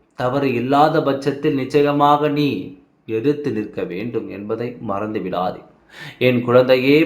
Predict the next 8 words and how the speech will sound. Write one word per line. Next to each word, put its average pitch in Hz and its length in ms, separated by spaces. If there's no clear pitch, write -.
பணம், 135 340
பணம் 127 300
மட்டுமே 135 420
வாழ்க்கையாக 113 720
நினைத்து 120 400
விடாதே. 104 420
அதையும் 117 540
தாண்டி 127 400